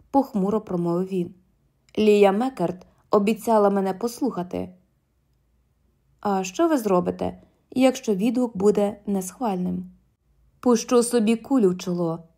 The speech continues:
безтурботно озвався він. "Ну, і це дуже безглуздо", відповів я йому в тон. "Скажіть, а ви добре почуваєтесь в Англії?" "Ні, але річ у тому,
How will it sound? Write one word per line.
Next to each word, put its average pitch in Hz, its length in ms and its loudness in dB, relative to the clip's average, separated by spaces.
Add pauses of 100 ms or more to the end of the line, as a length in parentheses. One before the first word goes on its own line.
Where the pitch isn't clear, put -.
безтурботно 202 960 -2 (120)
озвався 185 560 -4
він. 170 300 -10 (960)
"Ну, 202 380 2
і 214 100 0
це 208 200 4
дуже 190 300 0
безглуздо", 180 760 -2 (440)
відповів 202 500 0
я 175 200 -2
йому 175 220 -4
в 180 80 -12
тон. 165 320 -10 (760)
"Скажіть, 208 720 -2
а 240 140 4
ви 214 180 4
добре 311 380 4
почуваєтесь 214 800 0
в 339 60 -2
Англії?" 185 600 -4 (1200)
"Ні, 185 360 0 (120)
але 233 260 6
річ 233 220 2
у 233 40 0
тому, 226 460 0